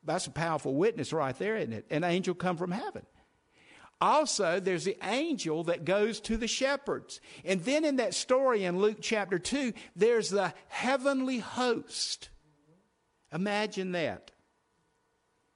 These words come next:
Folks, then there's the witness, the earthly witnesses. You see, there's heavenly witnesses, there's earthly witnesses.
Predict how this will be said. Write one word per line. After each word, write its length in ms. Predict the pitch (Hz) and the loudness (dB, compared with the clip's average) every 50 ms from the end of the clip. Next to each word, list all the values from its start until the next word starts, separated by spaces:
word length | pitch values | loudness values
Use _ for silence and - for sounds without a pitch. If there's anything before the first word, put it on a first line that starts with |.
| _ _ _ _ _ _ - _ _ _ _ _ _ _ _ _ _ _ _ _ _ - - | _ _ _ _ _ _ -20 _ _ _ _ _ _ _ _ _ _ _ _ _ _ -20 -12
Folks, 340 | - - 247 247 226 - - - _ _ - - _ _ - | -2 0 0 0 0 -2 -10 -14 _ _ -20 -20 _ _ -8
then 460 | 165 139 196 262 285 277 262 247 233 - | -2 2 2 4 4 4 4 2 0 -2
there's 440 | - 160 185 196 190 185 175 175 - | -2 0 2 2 2 2 0 0 0
the 80 | 175 160 | 0 0
witness, 880 | 147 160 190 208 - - 139 113 - - - - - - - - - _ _ _ - - | 2 2 2 2 0 -2 -4 -4 -4 -4 -10 -10 -10 -12 -14 -16 -20 _ _ _ -4 -2
the 180 | 143 160 - | 0 0 4
earthly 380 | 170 180 220 214 - - 151 135 | 4 2 2 2 0 -2 -2 0
witnesses. 580 | 127 123 123 117 120 110 - - 120 104 107 | 2 0 0 0 -2 -4 -4 -4 -8 -6 -4
You 100 | 143 175 | -4 -4
see, 220 | 180 - - 220 220 | -2 0 0 0 2
there's 300 | 202 165 139 131 135 - | 2 0 -2 -2 -4 -4
heavenly 400 | - 208 226 226 226 214 208 202 | -4 -2 -2 -2 -2 -2 -2 -2
witnesses, 680 | 190 196 202 220 196 185 175 - - 185 170 - - - | 0 -2 -2 0 -2 -4 -4 -2 -2 -4 -4 -4 -6 -4
there's 280 | 160 156 170 160 - - - | -2 -2 -2 -2 -4 -4 0
earthly 400 | 185 196 214 208 208 - 160 147 | 0 2 2 0 -2 -4 -4 -2
witnesses. 720 | 139 131 139 131 - - 123 104 98 - - 82 87 - | -2 0 0 -2 -2 -4 -6 -8 -8 -8 -12 -12 -14 -14